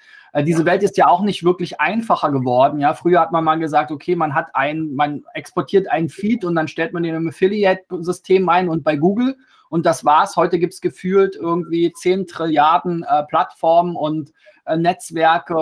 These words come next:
Speaker 1: und, äh, äh, Instant-Checkouts hier und da. Erzähl doch mal, wie seid ihr eigentlich, äh, zu diesem Thema, ähm, Products Up, äh, gekommen? Was ist so da so ein bisschen die Backstory?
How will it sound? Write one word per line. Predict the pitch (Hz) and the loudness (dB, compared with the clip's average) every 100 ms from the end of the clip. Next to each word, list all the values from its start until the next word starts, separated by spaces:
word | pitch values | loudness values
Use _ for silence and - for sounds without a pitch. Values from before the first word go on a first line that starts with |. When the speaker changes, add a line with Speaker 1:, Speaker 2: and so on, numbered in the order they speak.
| 156 | 0
Speaker 1:
und, | 147 156 156 147 | -2 -4 -6 -6
äh, | 143 143 143 _ _ - - | -2 0 -2 _ _ -20 -6
äh, | 143 143 104 135 143 - - 147 - | -4 -4 -4 -10 -12 -16 -16 -14 -2
Instant-Checkouts | 196 214 190 185 - 185 180 147 160 175 - | 0 0 0 -2 0 -2 2 4 4 2 -4
hier | - 190 185 | -6 -2 0
und | 165 143 | 0 2
da. | 151 180 208 - _ _ _ _ _ _ | 4 2 0 -8 _ _ _ _ _ _
Erzähl | 165 143 190 | -6 -2 0
doch | 202 175 | 0 2
mal, | 160 160 170 147 | 2 2 2 -2
wie | 185 | -4
seid | 165 190 190 185 | 0 0 0 -4
ihr | 185 175 170 151 | 0 2 2 0
eigentlich, | 151 180 180 170 - 139 | -4 -4 -4 -4 -6 -6
äh, | 143 147 | -4 -4
zu | - 175 | -6 -10
diesem | 147 185 180 185 147 | -6 -6 -4 -4 -6
Thema, | - 185 190 170 170 165 _ _ _ | -4 -2 0 0 -2 -4 _ _ _
ähm, | 147 156 156 156 147 | 2 4 2 -2 -6
Products | - 170 185 - - | 0 2 2 -4 -4
Up, | 160 - - 131 | -2 -2 -10 -8
äh, | 160 | -6
gekommen? | 165 160 175 220 | -6 0 0 0
Was | 175 | -4
ist | 175 - | -6 -4
so | 165 - | -4 -6
da | - 147 - | -4 -2 -2
so | 180 | -4
ein | |
bisschen | 180 180 | -4 -6
die | 156 | -6
Backstory? | 143 160 - - 190 185 190 | -4 -4 -6 -6 -2 0 -2